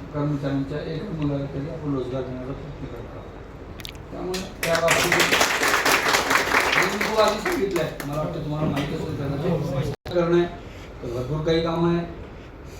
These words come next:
एवढे कर्मचारी, त्यांच्या मुलांना जाऊन नोकरी देणं, भरपूर कामं करायची आहे. आणि निश्चितपणे आपण एक,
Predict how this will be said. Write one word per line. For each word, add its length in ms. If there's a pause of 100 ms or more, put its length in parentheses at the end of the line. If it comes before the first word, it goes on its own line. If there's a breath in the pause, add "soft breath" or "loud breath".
(160)
एवढे 240
कर्मचारी, 540
त्यांच्या 320
मुलांना 320
जाऊन 160 (360)
नोकरी 300
देणं, 280 (680)
भरपूर 280
कामं 280
करायची 380
आहे. 80 (560)
आणि 100
निश्चितपणे 460
आपण 300
एक, 200